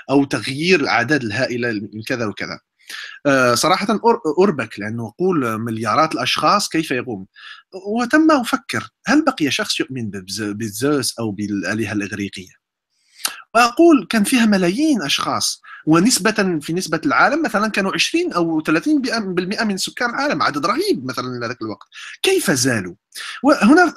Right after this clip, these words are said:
أفكر وأقول لا نحتاج لتغيير فقط الأشخاص الموجودين، الموجودين حاليًا، فكلهم يموتون ويذهبون. ال-، ال-، ال-، ال-، الناس اللي آمنت بزوس لم نقتلها كلها ولم نغير أفكارها كلها، ذهبت وفنت فقط، لكن الأجيال الجديدة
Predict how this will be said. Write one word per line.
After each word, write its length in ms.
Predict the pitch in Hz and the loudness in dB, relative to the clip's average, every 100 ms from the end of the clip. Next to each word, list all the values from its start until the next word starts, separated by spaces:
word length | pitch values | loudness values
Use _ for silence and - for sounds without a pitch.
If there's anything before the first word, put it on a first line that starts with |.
| - | -2
أفكر 400 | 190 269 - 202 | 0 0 0 2
وأقول 540 | 170 139 - 311 254 - _ - - - - | 4 2 0 -2 -2 -8 _ -20 -20 -10 0
لا 140 | 381 | 2
نحتاج 580 | 339 - - 277 190 170 | 2 2 2 0 0 -4
لتغيير 380 | - 143 160 202 | -4 -4 -4 -4
فقط 280 | - - | -4 -8
الأشخاص 420 | 151 131 - 170 127 | -4 -2 0 -2 -2
الموجودين، 600 | 110 101 104 95 95 - | -6 -8 -10 -12 -14 -12
الموجودين 520 | 113 123 113 117 135 | -6 -6 -6 -6 -4
حاليًا، 420 | - 104 98 90 - | -2 -4 -4 -10 -2
فكلهم 460 | 320 - 440 339 320 | -2 0 2 4 6
يموتون 460 | 302 294 294 302 | 8 6 6 6
ويذهبون. 640 | 277 254 226 240 277 156 - - - 170 | 6 4 0 2 0 0 -6 -14 -4 -2
ال-، 200 | 185 165 | -2 -2
ال-، 140 | 165 | 0
ال-، 160 | 160 160 | 2 4
ال-، 200 | 156 156 | 4 4
الناس 420 | 151 175 247 - | 4 4 2 0
اللي 180 | 175 190 | 0 2
آمنت 240 | 185 156 | 0 -4
بزوس 540 | 135 135 233 339 - 147 | -10 0 0 2 -2 0
لم 240 | 196 269 | 4 4
نقتلها 400 | 254 - 233 190 | 4 0 0 0
كلها 320 | 190 233 190 | 0 0 4
ولم 240 | 185 170 170 | 4 2 0
نغير 420 | 160 165 170 - | 0 0 2 0
أفكارها 340 | - 196 190 | -2 0 0
كلها، 360 | 196 302 135 110 _ _ | -2 -4 -6 -8 _ _
ذهبت 400 | 160 294 285 277 | 2 4 4 2
وفنت 400 | 170 156 233 127 | 0 0 -2 -2
فقط، 260 | - 120 98 - - 131 | -8 -10 -10 -12 -12 -10
لكن 280 | 123 143 | -6 -4
الأجيال 680 | 127 120 117 113 214 349 311 | -4 -6 -6 0 4 4 4
الجديدة 640 | 143 117 110 104 92 85 | 2 0 -6 -6 -10 -12